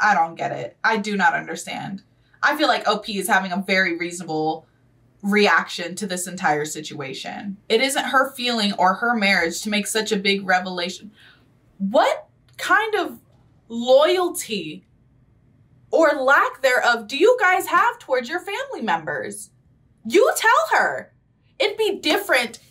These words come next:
if, I don't even think, I personally don't think it would be different, but I understand that people feel like it would be different if the sister saw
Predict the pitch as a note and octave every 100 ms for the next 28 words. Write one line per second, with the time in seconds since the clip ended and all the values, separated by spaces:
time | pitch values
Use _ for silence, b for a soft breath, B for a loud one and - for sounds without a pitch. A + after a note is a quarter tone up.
0 | - B3 B3 A#3 - - _ - _ _
1 | _ - - C4 B3 G3+ F#3 F3+ - G#3
2 | A3 G#3+ G#3 F3+ F#3 F3 F3+ F3 E3 F3
3 | F3 F3+ E3+ G#3+ G#3+ B3 A#3+ G#3+ - D4
4 | C#4+ A#3+ A3+ B A#3+ A#3 E4+ D#4 G#3 C4+
5 | C4 A3+ A3 A3 G3+ G#3 G3+ A3 A3 -
6 | G#3 - G3 - A#3 - G#3 F#3+ F#3 F#3
7 | B B B - - - - C4+ C4 B3
8 | G#3 F#3 G3